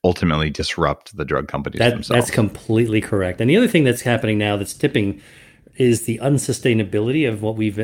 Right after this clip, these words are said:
Speaker 2: always done, which is, you know, we're, we're healthy, we don't need to worry about it until we get sick. And then somebody's gonna be around to, you know, write a prescription or get you in a hospital or do a fancy procedure and throw, you know, a hugely expensive intervention at you. And yeah, listen,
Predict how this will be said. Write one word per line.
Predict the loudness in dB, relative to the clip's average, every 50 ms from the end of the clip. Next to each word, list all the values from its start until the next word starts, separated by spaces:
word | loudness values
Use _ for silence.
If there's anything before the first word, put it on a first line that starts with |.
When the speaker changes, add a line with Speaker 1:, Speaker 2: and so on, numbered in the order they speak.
| -4
Speaker 2:
always | 0 0 0 2 2 0 0 -2
done, | -2 -4 -2 -2 0 0
which | 0 -2 -2 -2
is, | -2 -2 -2 -2 -2
you | -2 -2
know, | 0 0 0
we're, | 0 2 2 0 0 -2 -4
we're | -4 -2 -2 0
healthy, | 2 2 2 2 2 2 2 2
we | 4 2
don't | 2 2 0
need | 0
to | 0 0
worry | 0 2 2 2 2
about | 2 2 2 2 0
it |
until | 0 -2 -2 -2 -2
we | -2
get | -2 -2 -4 -4
sick. | -4 -2 0 0 0 0 -4 -10 -20 -20 -20 -20 -20 _ _
And | -2 0
then | 0 0 0
somebody's | 0 2 2 4 4 4 2 2 2
gonna | 2 0 2
be | 2 2 2
around | 2 2 2 2 0 0 0
to, | -2 -4 -4 -12 -8
you | -4 -2 -2
know, | 0
write | 2 0 0 0
a | 0
prescription | -4 -6 -6 0 0 0 0 2 0 0 0
or | 2
get | 0 -2 -2 0
you | 0
in | 0
a | 0 0
hospital | 0 0 0 0 -2 -2 0 2 2
or | 2
do | 2 2 2 4 4
a | 2 0 -4 -12 -20 -20 _ _
fancy | -6 0 2 2 2 2 -2 -4
procedure | -4 -4 -6 -2 -2 -2 0 2 2 2
and | 2 0 -2
throw, | -4 -2 0 2 4 6 6 4 4 2
you | 0 0
know, | 0 2 2
a | 0 0
hugely | -2 -4 -10 -10 -6 -2 -2 0 0 0 0 0 0
expensive | -2 -2 -6 -4 -2 0 0 0 2 2 2 2 2 0 -6 -16 -20 -20 -20 -16 _ -2
intervention | 0 0 0 0 2 2 0 0 0 -2 -2 -4
at | -2 -2
you. | -2 -2 0 0
And | 0 2
yeah, | 2 2 2 2 2
listen, | 0 0 -2 -2 -4 -8 -8